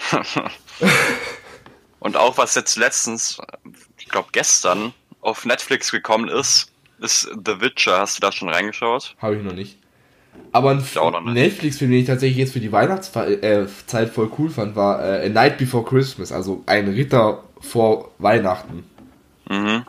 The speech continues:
Speaker 2: Den fand ich ganz interessant.
Speaker 1: Das hab ich noch nicht angeschaut.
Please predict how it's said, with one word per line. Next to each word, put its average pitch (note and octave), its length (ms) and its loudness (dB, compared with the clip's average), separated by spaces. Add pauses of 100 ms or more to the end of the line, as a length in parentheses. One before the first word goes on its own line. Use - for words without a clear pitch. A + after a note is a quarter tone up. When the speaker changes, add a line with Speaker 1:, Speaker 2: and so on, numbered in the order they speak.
(920)
Speaker 2:
Den G#3 160 4
fand C3 200 2
ich B2 60 -4
ganz G2+ 180 -4
interessant. E2+ 600 -8 (720)
Speaker 1:
Das G2 160 -10
hab G#2 160 0
ich G2+ 80 -4
noch G2 120 -2
nicht F#2 160 -6
angeschaut. F2+ 600 -6